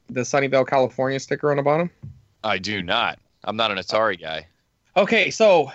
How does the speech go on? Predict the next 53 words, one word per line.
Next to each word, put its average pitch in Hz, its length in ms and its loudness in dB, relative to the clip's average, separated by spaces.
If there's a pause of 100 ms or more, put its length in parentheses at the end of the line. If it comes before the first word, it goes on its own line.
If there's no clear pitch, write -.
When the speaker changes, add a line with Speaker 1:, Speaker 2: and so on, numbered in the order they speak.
(120)
Speaker 1:
here's 240 220 -2
a 226 40 -6
little 226 140 6
tip 233 260 0
for - 100 -8
you 175 80 -2
guys. 135 520 2
If 170 240 -2
you 214 140 -2
want 208 460 2 (100)
a 139 160 2
very 185 380 4
expensive 190 540 -4
Atari 160 520 2
heavy 151 260 -2
sixer, 110 720 -6
now 127 420 2
any 240 240 2
heavy 202 220 2
sixer 165 340 -4
is 147 60 -8
gonna 147 160 -2
be 143 100 -2
worth 131 260 2
something 127 560 -4 (220)
anyway. 107 560 -2 (280)
But 147 80 2
Speaker 2:
Yep. - 60 0
Speaker 1:
to 151 60 4
get 170 260 2
the 170 80 0
top 175 460 0 (100)
value, 139 460 2
and 123 100 -2
I'm 190 140 0
not 240 260 2
saying 170 840 -4 (180)
beautiful 143 480 0
in 131 120 2
box 123 320 2
top 127 300 0
value, 117 300 2
I 131 80 2
mean 151 180 0
the 127 100 2
loose 147 360 2
console 139 440 0
top 139 300 2
value 120 380 2
for 113 180 -2
a 110 60 0
heavy 127 240 -4
sixer, 117 540 -4